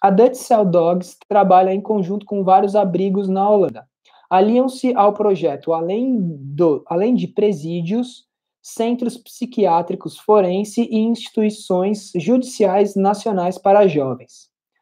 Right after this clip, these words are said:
São de lá que vêm os treinadores. Há um cuidado trabalhoso das partes envolvidas em montar uma dupla,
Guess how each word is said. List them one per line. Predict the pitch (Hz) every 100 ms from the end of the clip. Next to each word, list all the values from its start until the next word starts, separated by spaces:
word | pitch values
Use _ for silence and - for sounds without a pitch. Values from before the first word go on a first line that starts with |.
| _ _ _
São | - - 180 160
de | 170
lá | 254 202 190 196 -
que | - 247
vêm | 190 190 196
os | 214 190
treinadores. | - 196 208 190 127 117 - _ _ _ _ _ _ _ _ _ _ -
Há | 180
um | 220 240
cuidado | 247 190 170 170 170
trabalhoso | 175 175 175 170 151 156 170 175 _ _ _ _ 143
das | 147 147
partes | - 156 147 -
envolvidas | 143 139 143 135 165 175 214 -
em | 202
montar | 208 208 196 - 185 196 -
uma | 202 196 214
dupla, | 175 170 - 120